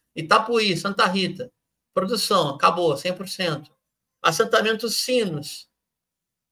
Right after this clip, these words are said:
cem por cento da produção atingida. Filhos de Cepé, Viamão, maior produtor de arroz orgânico do país.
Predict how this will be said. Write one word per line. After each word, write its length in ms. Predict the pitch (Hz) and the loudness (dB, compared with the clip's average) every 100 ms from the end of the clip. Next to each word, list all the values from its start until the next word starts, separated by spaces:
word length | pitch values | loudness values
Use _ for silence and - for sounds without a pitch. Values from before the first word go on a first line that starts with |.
| _ - | _ -14
cem 380 | - 226 233 | 0 2 4
por 160 | 233 214 | 2 0
cento 220 | 220 214 | 0 2
da 100 | 202 | 2
produção 260 | 208 202 208 | 0 0 0
atingida. 760 | 208 208 170 175 165 143 - _ _ | 0 -2 -2 -2 -2 -4 -10 _ _
Filhos 340 | - 240 247 233 | -6 -2 0 -2
de 100 | 214 | 0
Cepé, 460 | 240 - 196 180 | 2 6 8 10
Viamão, 640 | 160 214 214 190 180 143 143 | 8 4 4 4 2 0 0
maior 260 | 160 202 | 2 2
produtor 460 | 202 208 202 196 196 | 0 -2 -2 -2 0
de 80 | 196 | 0
arroz 240 | 185 190 | 0 0
orgânico 540 | 196 185 190 196 196 | -2 -2 -4 -4 -4
do 200 | 190 190 190 | -4 -4 0
país. 680 | 196 185 170 147 - - | 0 -2 -8 -14 -14 -18